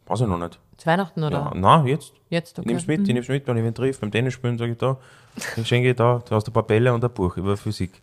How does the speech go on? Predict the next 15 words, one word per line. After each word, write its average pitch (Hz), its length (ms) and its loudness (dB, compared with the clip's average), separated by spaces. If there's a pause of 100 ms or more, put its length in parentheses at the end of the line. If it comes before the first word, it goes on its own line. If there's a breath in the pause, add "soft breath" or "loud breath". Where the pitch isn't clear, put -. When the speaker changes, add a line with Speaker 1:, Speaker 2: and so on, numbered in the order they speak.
Speaker 2:
<laughs> - 360 -10
Speaker 1:
Und, 135 360 0
äh, 117 200 2 (120)
Der 123 100 2
Anfang 123 340 0
der 120 140 0
Unendlichkeit 92 680 -4
von 107 140 -8
David 98 300 -4
Deutsch, 80 300 -4
da 101 80 -8
hab 95 80 -4
ich 98 60 -4
erst 95 280 -6
angefangen. 80 500 -14